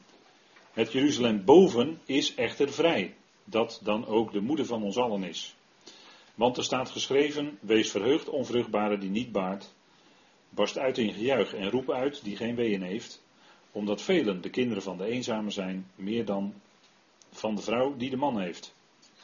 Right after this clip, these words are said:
Jullie echte broeders zijn zoals Isaac, kinderen van de belofte. Maar evenals destijds hij die naar het vlees voortgebracht is,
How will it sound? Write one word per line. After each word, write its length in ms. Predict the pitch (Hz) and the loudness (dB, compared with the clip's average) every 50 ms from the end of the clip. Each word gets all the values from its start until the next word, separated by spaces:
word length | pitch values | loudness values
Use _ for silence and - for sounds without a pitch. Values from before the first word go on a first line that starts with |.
| - - - - - - - - - - _ _ _ | -20 -20 -20 -20 -20 -20 -20 -20 -20 -20 _ _ _
Jullie 340 | - 107 131 156 147 135 123 - | -2 2 2 4 4 2 -4 -4
echte 300 | 139 127 - - - 110 | -4 -6 -4 -2 -2 -2
broeders 420 | 104 110 117 113 123 139 139 - | 0 0 0 2 2 0 0 0
zijn 240 | - 127 117 113 110 | -2 -2 -2 -4 -2
zoals 320 | - 113 107 104 104 - | -2 0 0 0 -2 -4
Isaac, 400 | - 165 147 127 104 110 120 - | -6 -4 -2 -2 -2 -2 -4 -6
kinderen 320 | - - 135 127 117 107 101 | -6 -6 -4 -4 -4 -4 -4
van 140 | 107 104 101 | -4 -4 -4
de 60 | 101 | -2
belofte. 420 | 104 127 139 120 - - - 82 - _ _ _ - _ _ _ _ _ _ _ - - _ _ _ - | -2 0 0 -2 -2 -6 -14 -14 -14 _ _ _ -20 _ _ _ _ _ _ _ -20 -20 _ _ _ -12
Maar 480 | 92 90 95 107 113 120 135 143 139 - | -8 -4 -2 -2 0 -2 -2 -4 -6 -2
evenals 520 | - 110 113 98 104 98 101 98 95 92 98 | 0 0 0 0 -2 -4 -4 -4 -4 -4 -2
destijds 480 | 101 117 127 - - 110 101 92 - | -2 -2 -2 -2 -4 -4 -4 -4 -6
hij 280 | 98 107 123 120 104 92 | -6 -4 -4 -2 -4 -4
die 120 | 92 98 95 | -4 -6 -6
naar 200 | 98 95 92 90 | -6 -6 -6 -6
het 140 | 87 - | -8 -8
vlees 280 | - - 151 151 139 - | -4 -2 0 0 0 -2
voortgebracht 640 | - - 117 107 - - - 98 98 92 - - - | -4 -4 -4 -4 -4 -6 -6 -4 -4 -4 -4 -4 -8
is, 300 | 95 85 - - - | -10 -10 -10 -12 -16